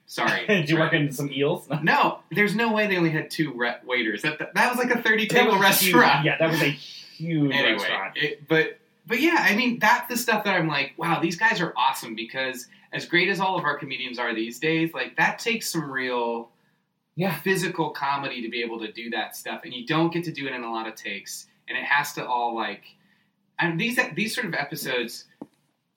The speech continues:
Speaker 1: 'cause, like, you know, we, we, we try to, we write specs
Speaker 2: We, we
Speaker 1: and stuff
Speaker 2: try.
Speaker 1: like that.
Speaker 2: We,
Speaker 1: We
Speaker 2: we,
Speaker 1: were trying,
Speaker 2: we
Speaker 1: guys.
Speaker 2: try, we try.
Speaker 1: Yeah,
Speaker 2: <laughs>
Speaker 1: but, like, I feel like I could, I could construct a run-of-the-mill Frasier episode.
Speaker 2: Yeah.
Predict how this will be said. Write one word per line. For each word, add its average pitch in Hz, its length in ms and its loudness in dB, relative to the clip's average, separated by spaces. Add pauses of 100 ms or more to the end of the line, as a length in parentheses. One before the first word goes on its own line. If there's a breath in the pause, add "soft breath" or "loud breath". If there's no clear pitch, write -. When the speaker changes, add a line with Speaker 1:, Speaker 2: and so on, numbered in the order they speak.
(160)
Speaker 1:
'cause, 208 140 -4
like, 233 240 -2
you 330 60 -2
know, 165 140 4
we, 180 180 0
we, 196 300 -4
we 202 120 -6
try 160 220 0
to, 139 200 0
we 165 120 0
write 156 280 0
specs - 280 0
Speaker 2:
We, 254 140 0
we 269 60 0
Speaker 1:
and - 80 -2
stuff 180 120 4
Speaker 2:
try. 156 120 6
Speaker 1:
like 135 220 4
that. 170 240 4
Speaker 2:
We, 220 60 0
Speaker 1:
We 285 160 2
Speaker 2:
we, 277 80 0
Speaker 1:
were 262 60 0
trying, 143 260 2
Speaker 2:
we 127 40 -8
Speaker 1:
guys. 123 260 2
Speaker 2:
try, 147 340 4
we 202 60 -2
try. 135 260 0
Speaker 1:
Yeah, 156 400 4
Speaker 2:
<laughs> - 100 -14
Speaker 1:
but, 175 200 2
like, 190 340 2 (460)
I 269 100 -2
feel 302 180 -2
like 262 200 0
I 196 140 2
could, 180 240 -4 (500)
I 151 120 2
could 151 340 0 (480)
construct 175 600 -4
a 139 120 0
run-of-the-mill 123 1040 -4
Frasier 123 340 -4
episode. 180 500 -6
Speaker 2:
Yeah. 143 380 0